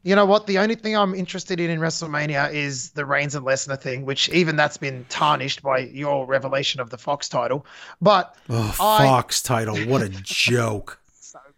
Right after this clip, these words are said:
Speaker 1: bad. But if you were to put Rollins versus Breaker, I actually would watch that.
Speaker 2: That sounds fine.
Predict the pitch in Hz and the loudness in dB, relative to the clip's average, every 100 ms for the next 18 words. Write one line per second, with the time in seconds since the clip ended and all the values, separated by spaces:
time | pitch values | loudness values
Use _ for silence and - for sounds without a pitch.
0 | _ 131 135 135 - - - - - - | _ -14 -12 -12 -14 -20 -20 -20 -20 0
1 | 226 214 226 226 208 269 285 254 - 233 | 2 2 0 -8 -6 -4 -4 -6 -6 -6
2 | - - 165 175 208 208 180 170 147 180 | -6 -10 -2 2 2 0 -4 -6 -4 -2
3 | 175 170 139 135 135 190 - 135 120 120 | -2 -4 -12 -6 -2 -2 -2 -6 -6 -2
4 | 139 247 247 - 190 160 143 - 180 - | 0 2 2 0 -4 -6 -8 -4 -4 -4
5 | - 120 120 - _ _ _ 156 139 214 | -6 -6 -6 -12 _ _ _ -6 2 2
6 | 202 208 294 392 - | 4 6 6 6 2